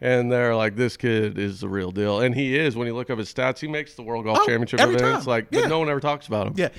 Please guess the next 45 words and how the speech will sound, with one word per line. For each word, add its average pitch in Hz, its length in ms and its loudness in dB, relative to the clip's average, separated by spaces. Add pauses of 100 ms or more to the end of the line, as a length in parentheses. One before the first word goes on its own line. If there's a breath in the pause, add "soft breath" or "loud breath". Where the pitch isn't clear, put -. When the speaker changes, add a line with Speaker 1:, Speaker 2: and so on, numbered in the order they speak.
(160 loud breath)
Speaker 2:
he, 208 240 -2
he's 196 200 -2
sneaking 214 380 -2
into 180 200 -4
the 151 60 -6
top 180 320 -4
twenty 170 280 -6
right 131 240 -4
now. 143 380 -4 (380 soft breath)
And 143 200 0
I 147 100 6
would 147 120 4
imagine 139 400 0
he'll 139 140 -2
probably 139 260 0
sneak 143 280 -4
into 127 240 -4
a 117 60 -6
top 123 280 -4
ten 120 400 -6 (380 soft breath)
on 139 160 0
this 127 160 -4
event. 113 260 -6
So 165 120 0
that, 208 240 -2 (160 loud breath)
that's 202 240 -4
my, 196 380 4
um, 151 300 4
card 156 400 4
this 151 220 2
week. 151 320 0 (380 soft breath)
If 156 120 4
it 160 40 4
wasn't 202 300 4
for 196 100 -8
Morikawa, 151 600 -4
I'd 127 260 4
really 135 200 4
be 127 140 2
in 127 80 0
the 123 80 0
money 120 300 0
right 113 160 0
now. 110 240 -4
But 113 340 -2